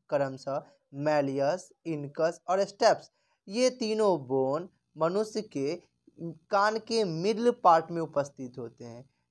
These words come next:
ये ध्वनि कंपनों को, है ना, कान के आंतरिक भाग में, मतलब कान के अंदर पहुंचाने में सहायक होते हैं।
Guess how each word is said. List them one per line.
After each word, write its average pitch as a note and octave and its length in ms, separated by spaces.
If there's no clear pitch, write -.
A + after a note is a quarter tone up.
ये F3+ 300
ध्वनि D3+ 460
कंपनों F3 500
को, F3 340
है - 220
ना, G3+ 120
कान F3+ 320
के G3+ 360
आंतरिक G3 500
भाग C3+ 280
में, A#2+ 160
मतलब F#3 380
कान G3 300
के G#3 220
अंदर F#3+ 340
पहुंचाने F3+ 580
में F#3 180
सहायक C3 560
होते A2+ 240
हैं। A2 200